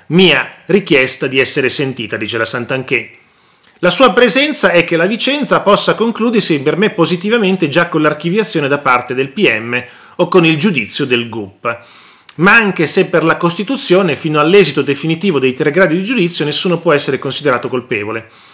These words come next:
La ministra apre a un passo indietro. In sede politica, dopo la decisione del gup, per rispetto del governo e del mio partito, farò una seria e cosciente valutazione di questa vicenda che è comunque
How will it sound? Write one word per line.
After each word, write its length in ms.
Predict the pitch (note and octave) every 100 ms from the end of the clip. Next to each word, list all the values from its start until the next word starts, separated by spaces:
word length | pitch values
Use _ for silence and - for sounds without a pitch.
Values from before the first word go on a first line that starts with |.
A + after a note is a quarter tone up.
| - - -
La 120 | E3+
ministra 680 | G3+ G#3+ G3+ F#3+ F#3+ F#3+ - -
apre 360 | D#3 - E3
a 60 | D#3
un 140 | D3+
passo 320 | D#3 C#3+ -
indietro. 680 | D#3 D#3 A#2+ G#2+ A#2+ B2 - _ _ _ _ _ _ _ -
In 140 | D#3+ D#3
sede 320 | A3+ G#3 F3
politica, 680 | F#3+ G3 A#3+ A#3+ C4 B3 A#3
dopo 280 | C#3+ C#3+
la 80 | D3
decisione 400 | - C#3 C#3+ F3+
del 200 | D#3 E3+
gup, 480 | C#3+ B3 A#3+ B3+ B3
per 160 | D#3+ C#3
rispetto 520 | C#3 - F#3+ F3+ E3+
del 160 | C#3
governo 480 | B2+ C#3+ E3+ C#3+ C3
e 40 | B2+
del 140 | C3
mio 160 | D#3+ E3+
partito, 720 | G3+ G3 F3 F#3 D#3 C#3 - - - _ _ _ -
farò 380 | - E3+ F3+ D#3+
una 160 | E3+
seria 480 | F3+ G3+ G#3+ A3+ E3
e 80 | C3+
cosciente 640 | E3 - G3 G3 F#3+ D#3+ C#3+
valutazione 640 | C#3+ E3 G3+ F#3 E3 D#3
di 80 | C3
questa 260 | D#3 C#3+ D3+
vicenda 500 | F3+ - C#3 D3+ C3
che 120 | C3
è 40 |
comunque 600 | - C#3+ D#3 D#3 B2 A2+